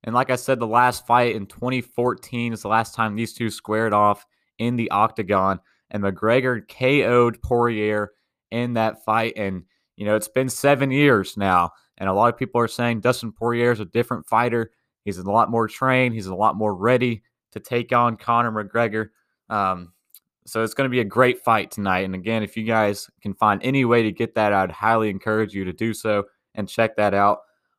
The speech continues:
Um, but on Friday, both fighters did make weight. Conor McGregor weighing in at one fifty-five and Poirier weighing in at one fifty-six. So the fight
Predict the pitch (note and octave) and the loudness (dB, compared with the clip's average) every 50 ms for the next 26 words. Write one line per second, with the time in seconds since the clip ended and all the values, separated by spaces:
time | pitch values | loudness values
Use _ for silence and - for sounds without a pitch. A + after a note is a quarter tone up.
0 | _ G2+ F#2+ F#2+ F#2+ E2+ G#2 G2+ G2 G2 F2+ - - C3 C3+ C#3 C#3 C#3 C#3 C3+ | _ -4 -2 -2 0 0 0 0 0 0 -2 0 2 2 4 4 4 4 2 0
1 | G#2 - A2 A#2+ B2+ B2 B2 - - A#2+ B2 A#2+ B2 B2 A#2+ - - - A#2 A#2+ | 0 2 4 4 4 4 2 2 2 2 2 2 0 -2 -4 -4 -4 -4 -2 -2
2 | A#2 A2+ A2 A#2 A#2+ A2 - _ - A#2 B2 B2+ C3 - - - _ _ _ _ | -2 -2 -2 -2 -2 -2 -4 _ 0 2 4 4 4 2 -2 -6 _ _ _ _
3 | _ - A#2+ A#2 A#2 A#2 A2+ A2+ G#2+ F#2 A2 A#2 B2 A#2 A#2 A2 G#2 G#2+ A2 A2 | _ 0 2 2 2 2 2 0 0 0 2 2 2 2 0 -2 0 0 0 0
4 | A2+ A2 A2 A2+ A2 A2 A2 G#2+ G2+ G2 E2 E2+ F#2 G2+ A2+ A#2+ A#2 G#2+ - - | 0 0 -2 -2 -2 0 0 0 0 -2 -2 -2 0 0 0 0 0 -2 -4 -6
5 | A2+ A2 - G#2 F#2+ - - G#2+ G#2+ A2 G#2+ G#2+ G#2+ F#2+ - G2 F#2+ F2+ - - | -6 -6 -8 -10 -8 -2 2 4 4 6 6 4 2 0 -4 -8 -8 -10 -6 -2
6 | - A#2 A#2 A2+ A2 A2 A2 A2 F#2+ G2 G#2 G#2+ G#2+ G#2 G#2 G#2+ G#2 G#2 G2+ G#2 | 2 2 2 4 4 2 2 2 2 0 0 -2 -2 -4 -6 -6 -6 -6 -4 -4
7 | G2 G2+ F2+ C#2+ E2 G2+ A2 A2+ A2+ G#2+ G2 - - A2+ A2 - - F#2+ E2 - | -4 -4 -6 -6 -4 -2 0 0 0 0 -4 -4 -4 -4 -4 -4 -6 -10 -10 -10
8 | - - G#2+ A2 F#2 - - - G#2+ G2+ F#2+ G2+ F#2 - - G2+ G#2+ B2 B2+ B2 | -6 -2 -2 -2 -2 -2 -4 -4 -4 -2 -2 -4 -6 -4 -2 0 2 2 2 2
9 | - | 0